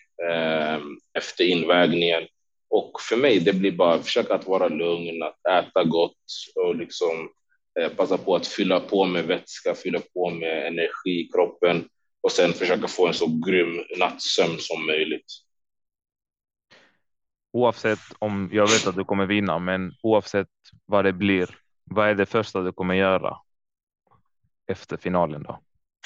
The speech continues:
Speaker 1: Nej, jag har, jag har, jag tror att jag har, <clears throat> jag tror att det kommer vara upp till femtio personer som kommer att kolla live, vänner och familj. Eh, så jag kommer att, eh,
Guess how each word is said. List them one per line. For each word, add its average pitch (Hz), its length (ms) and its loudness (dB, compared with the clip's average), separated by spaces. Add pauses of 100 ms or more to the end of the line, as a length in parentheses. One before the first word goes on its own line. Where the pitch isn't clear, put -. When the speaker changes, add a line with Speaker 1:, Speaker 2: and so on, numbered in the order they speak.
(1200)
Speaker 1:
Nej, 92 180 4
jag 85 120 4
har, 92 320 4
jag 98 120 4
har, 95 200 4
jag 90 220 0
tror 104 120 4
att - 140 -2
jag 98 120 4
har, 92 280 4 (480)
<clears throat> - 560 -20
jag 90 100 0
tror 90 100 0
att 80 40 -4
det - 60 -2
kommer 87 200 -4
vara 82 220 0
upp 87 180 -2
till - 100 -16
femtio 90 340 -4
personer 87 320 0
som - 60 -14
kommer 82 200 -6
att 76 120 -6
kolla 82 300 -2 (160)
live, 78 200 -6
vänner 80 340 -2
och 78 120 -4
familj. 80 380 -4 (680)
Eh, 78 340 6
så - 240 2
jag 87 160 6
kommer 90 260 4
att, 82 400 0
eh, 76 320 2